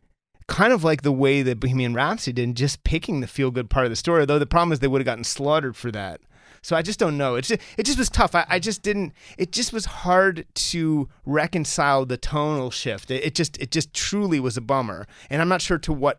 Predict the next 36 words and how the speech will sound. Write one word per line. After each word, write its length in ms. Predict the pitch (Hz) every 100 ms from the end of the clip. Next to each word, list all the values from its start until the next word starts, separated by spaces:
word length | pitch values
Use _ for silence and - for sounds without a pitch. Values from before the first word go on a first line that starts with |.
| -
end 300 | 135 135 120
exactly, 360 | 107 110 -
except 220 | 110 139 -
to 80 |
tell 160 | - 123
the 80 | 110
story. 460 | - 123 92 - - - - -
I 80 | 170
thought 160 | 349
it 40 | 247
was 100 | -
actually 300 | 196 - 294
a 40 | 185
little 240 | 165 196
bit 240 | 180 131 151
better 280 | 151 180
made 440 | 147 131 143 175 127
than 140 | 117
parts 300 | 113 127 120
of 120 | 127 110
Bohemian 320 | 120 120 110
Rhapsody, 440 | 127 131 - 110 - -
and 240 | 175 202 180
weirdly 360 | 285 339 247 - -
had 100 | 190
a 60 |
similar 500 | 175 - 262 277 233
look, 260 | 185 196 -
like 120 | 139
this 140 | 147 135
very 300 | 139 185 214
bright 600 | 131 139 143 170 - - _ _ _ -
look 360 | 170 175 - -
to 180 | 120
it, 140 | 67 65
right? 320 | 127 147 202